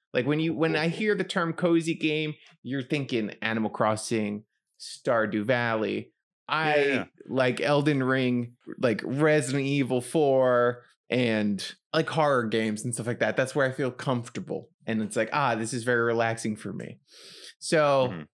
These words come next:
Speaker 1: but I need a good game. I want a game that I'm gonna, like, sink my teeth
Speaker 2: Uh,
Speaker 1: into.
Speaker 2: well, I mean, Marcus,
Speaker 1: I don't know
Speaker 2: it
Speaker 1: what.
Speaker 2: sounds like to me that you could just be playing the game that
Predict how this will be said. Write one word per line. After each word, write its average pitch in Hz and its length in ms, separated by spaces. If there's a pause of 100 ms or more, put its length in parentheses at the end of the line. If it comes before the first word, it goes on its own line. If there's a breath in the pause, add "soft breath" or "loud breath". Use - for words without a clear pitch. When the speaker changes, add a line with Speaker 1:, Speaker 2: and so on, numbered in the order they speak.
Speaker 1:
but 170 100
I 190 80
need 285 220
a 226 40
good 214 380
game. 117 220
I 117 80
want 254 160
a 190 40
game 208 220
that 180 100
I'm 160 100
gonna, 147 140
like, 120 200
sink 190 260
my 123 100
teeth 160 360
Speaker 2:
Uh, 196 40
Speaker 1:
into. 147 160
Speaker 2:
well, 180 240
I 143 120
mean, 160 180
Marcus, 170 300
Speaker 1:
I 214 100
don't - 20
know 226 100
Speaker 2:
it 247 40
Speaker 1:
what. 269 120
Speaker 2:
sounds 226 280
like 214 180
to 156 120
me 135 420
that 92 220
you 113 200
could 180 360
just 147 220
be 120 100
playing 123 400
the 98 80
game 113 320
that - 140